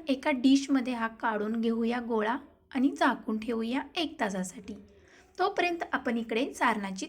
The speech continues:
तयारी करूया. तर इथे सारणासाठी साहित्य घेतलेलं आहे, एक वाटी इथे मी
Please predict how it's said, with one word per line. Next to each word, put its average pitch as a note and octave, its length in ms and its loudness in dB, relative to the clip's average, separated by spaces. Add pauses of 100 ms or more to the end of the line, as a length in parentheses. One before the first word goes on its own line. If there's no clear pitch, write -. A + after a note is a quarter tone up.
तयारी G3 340 -2
करूया. G3 360 -10 (540)
तर C#4 160 4
इथे F#4 260 0
सारणासाठी C#4+ 680 4
साहित्य A3+ 500 -2
घेतलेलं D#4+ 460 2
आहे, B3 380 -4 (760)
एक D#4+ 300 2 (100)
वाटी D4 340 2
इथे C#4+ 240 4
मी C#4+ 260 8